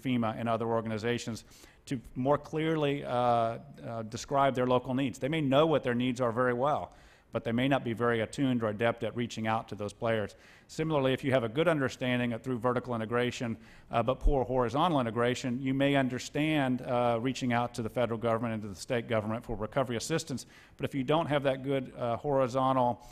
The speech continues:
uh, integration, your recovery may be driven disproportionately by the very narrowly defined federal grant programs that I described earlier.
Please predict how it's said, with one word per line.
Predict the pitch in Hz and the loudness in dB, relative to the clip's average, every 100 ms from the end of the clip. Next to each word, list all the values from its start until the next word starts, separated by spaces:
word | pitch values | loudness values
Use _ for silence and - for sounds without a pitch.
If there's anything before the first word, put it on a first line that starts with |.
| - - | -20 -8
uh, | 120 | -4
integration, | 143 131 113 127 151 - 131 117 - - | -2 -2 0 2 2 0 -2 -4 -6 -8
your | 143 139 | -4 -2
recovery | 131 160 165 147 | 0 2 2 2
may | 127 135 | 0 0
be | 120 | -2
driven | 107 120 151 147 113 | -2 0 2 2 0
disproportionately | 127 - 113 143 156 - 120 | -2 -4 -4 0 0 -2 -4
by | 110 113 123 | 0 4 4
the | 117 | 2
very | 104 131 123 | -2 -2 -2
narrowly | 110 120 135 131 123 | -2 2 2 4 0
defined | 110 110 120 123 123 107 | -4 -6 -4 -2 -2 -2
federal | 127 113 | -4 -4
grant | 107 117 135 - | -2 -2 -2 -2
programs | 113 107 104 104 101 | -2 0 -2 -2 -4
that | 120 104 | -4 -2
I | 107 | -2
described | 101 120 104 95 | -4 -2 -2 -2
earlier. | 113 127 98 | -2 -2 -2